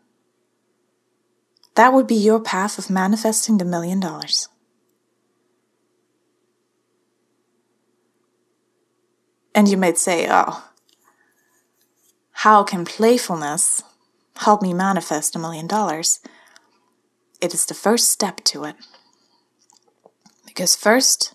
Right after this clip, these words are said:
you need to align yourself with the energy that you seek to attract. And if playfulness and fully expressing yourself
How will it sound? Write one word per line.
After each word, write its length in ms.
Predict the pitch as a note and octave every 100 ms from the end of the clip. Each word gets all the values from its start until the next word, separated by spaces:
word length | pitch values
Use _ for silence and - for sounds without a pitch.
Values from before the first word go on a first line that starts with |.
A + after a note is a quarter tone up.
| _
you 160 | - E3+
need 200 | F3 F#3
to 180 | G#3+ -
align 460 | F3 G3 B3 B3+
yourself 560 | G3+ F3 - D#3 E3 - _ _ _ _ _
with 160 | E3+ -
the 180 | F#3
energy 640 | G3 G#3 A#3 - B3+ B3+ -
that 160 | F3 -
you 80 | E3
seek 560 | - - A3 A3 - _ -
to 160 | - E3+
attract. 680 | E3+ - D3 - - - _ _ _ _ _ _ _ _ _ _ -
And 160 | F3+ F3
if 140 | - _ -
playfulness 840 | - F#3+ F#3+ A#3+ B3 D4 - - -
and 140 | F3+
fully 320 | - F#3+ G3 F#3+
expressing 540 | - - F#3 - G#3+
yourself 420 | A3 B3 B3+ C4+